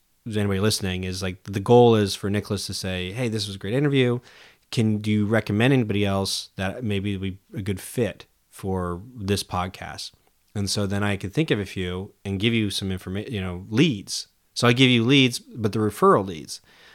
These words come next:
So then if you follow up with those people, it says, "Oh, Scott McMahon said that I should talk to you." "Oh, okay, yeah." So it just snowballs from there. And if you listen to podcasts carefully, most guests th-, that come on are, uh,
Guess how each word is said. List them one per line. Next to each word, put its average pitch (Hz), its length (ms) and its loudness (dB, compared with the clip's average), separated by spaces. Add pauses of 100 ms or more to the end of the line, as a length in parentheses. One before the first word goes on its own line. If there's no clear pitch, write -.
(120)
So - 140 -2
then 117 220 6
if 107 140 -2
you 104 80 0
follow 107 280 4
up 156 80 2
with 143 80 -2
those 101 140 0
people, 95 400 -8
it 101 60 -10
says, - 200 -10
"Oh, 151 120 -8
Scott 92 280 -8
McMahon 127 380 -2
said 95 340 -2 (460)
that 101 140 -2
I 95 40 0
should 95 220 -6
talk 101 220 -2
to 98 100 -8
you." 87 180 -4
"Oh, 247 300 0
okay, 165 220 0
yeah." 190 260 -4 (240)
So 131 300 8 (100)
it 131 140 4
just 127 240 6
snowballs 120 520 6
from 107 140 -4
there. 110 160 2
And 110 360 -2
if 110 140 -6
you 120 60 2
listen 160 220 4
to 139 100 4
podcasts 113 580 2
carefully, 101 580 0 (640)
most 147 340 6
guests 123 420 4 (580)
th-, 110 160 0
that 107 200 0
come 110 220 2
on 110 500 4
are, 104 340 2 (180)
uh, 104 340 -4